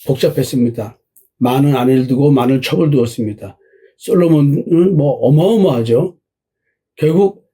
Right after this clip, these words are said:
자녀에 대한 시기와 살인과 반역이 끊이질 않았습니다. 나라는 잘 다스렸어도 가정을 다스리는 데는 실패한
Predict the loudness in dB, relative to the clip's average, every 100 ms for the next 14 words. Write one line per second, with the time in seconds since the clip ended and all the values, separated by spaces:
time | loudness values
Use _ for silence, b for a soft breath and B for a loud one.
0 | -8 -2 0 2 2 0 -2 -2 0 2
1 | 2 2 0 -2 -2 0 2 0 -2 0
2 | 2 2 -2 -4 b b -8 -2 0 0
3 | 0 -2 -8 -14 -6 -4 -4 -6 -8 -8
4 | -16 -16 _ B B B -6 -2 0 2
5 | 2 0 2 0 0 -2 -4 -4 -2 -2
6 | -4 b b b -10 -4 0 0 0 -2
7 | -4 -2 0 0 2 0 -2 _ _ -6
8 | -4 -4 -2 -2 -2